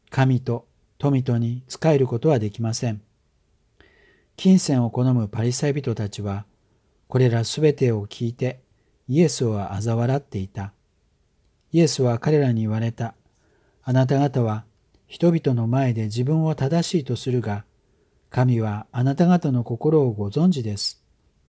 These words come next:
人々の間で尊ばれるものは、神の前では忌み嫌われるものなのです。律法と預言者はヨハネまでです。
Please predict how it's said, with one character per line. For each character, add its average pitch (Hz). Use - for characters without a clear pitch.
人 -
々 123
の 104
間 101
で 107
尊 196
ば 151
れ 139
る 117
も 117
の 123
は、 107
神 170
の 127
前 123
で 104
は 104
忌 147
み 113
嫌 127
わ 139
れ 143
る 143
も 143
の 156
な 139
の 101
で 101
す。 -
律 120
法 143
と 147
預 135
言 156
者 120
は 98
ヨ 143
ハ 160
ネ 135
ま 120
で 110
で 95
す。 -